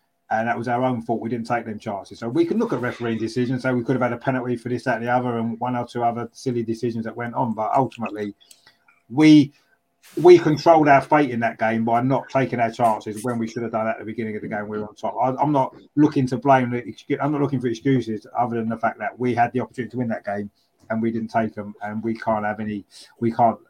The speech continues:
you know, uh, have any complaints about that really. Um, so obviously Neil, uh, Neil's, um, his mum's not well at the minute. That's why he's not here. So he's just sort of saying, um, hopefully she's better soon, as we all do. Uh, Terry says, "Arteta does like to give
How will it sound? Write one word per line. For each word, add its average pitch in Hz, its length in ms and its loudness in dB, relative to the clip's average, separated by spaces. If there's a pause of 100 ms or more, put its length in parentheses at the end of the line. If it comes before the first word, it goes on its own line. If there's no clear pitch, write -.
(260)
you 113 120 -4
know, 101 180 -6 (260)
uh, 98 40 -6
have 101 140 -6 (140)
any 107 140 -2
complaints - 400 -16
about 98 140 -8
that 107 140 -4
really. 98 220 -10 (480)
Um, 113 460 2 (180)
so 139 200 2
obviously 117 320 2
Neil, 123 180 2
uh, 117 140 -2
Neil's, 117 360 0
um, 110 340 -2
his 113 160 -4
mum's 113 220 -2
not 101 140 -8
well 107 120 -6
at 98 80 -8
the 98 60 -12
minute. 104 240 -10
That's 98 220 -8
why 101 180 -6
he's 98 100 -8
not 98 140 -8
here. 98 160 -12
So 98 180 -12
he's 95 120 -12
just - 180 -16
sort 98 140 -12
of - 80 -16
saying, 101 240 -6 (480)
um, 104 400 -2 (300)
hopefully 107 520 -4 (100)
she's 107 220 -4
better 107 260 -4
soon, 143 260 4
as 110 100 2
we 123 100 2
all 131 120 2
do. 165 260 4 (320)
Uh, 127 100 4
Terry 160 220 4
says, 147 160 4
"Arteta 147 480 8
does 147 220 4
like 143 320 6
to 139 160 4
give 139 380 2